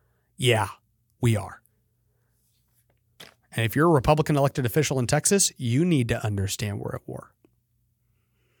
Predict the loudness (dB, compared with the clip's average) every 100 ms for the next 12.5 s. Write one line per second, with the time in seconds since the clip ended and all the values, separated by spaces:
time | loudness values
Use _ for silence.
0 | 0 2 2 2 0 0 2 2 2 0
1 | 0 2 4 4 2 -4 _ _ _ _
2 | 2 2 4 2 0 -4 -10 -10 _ _
3 | _ _ 0 2 2 2 0 0 0 -2
4 | -4 -10 _ _ -4 -2 -2 -2 -4 2
5 | 4 4 4 2 0 -2 -8 -10 -12 -14
6 | -20 _ _ _ _ _ _ _ _ _
7 | _ _ -2 -2 -2 -6 -6 -14 _ _
8 | _ _ _ _ _ _ _ _ _ _
9 | _ _ _ _ _ _ _ _ _ 4
10 | 6 6 4 4 6 4 4 6 6 4
11 | 2 2 2 2 0 -2 -4 -6 -4 -4
12 | -2 0 2 2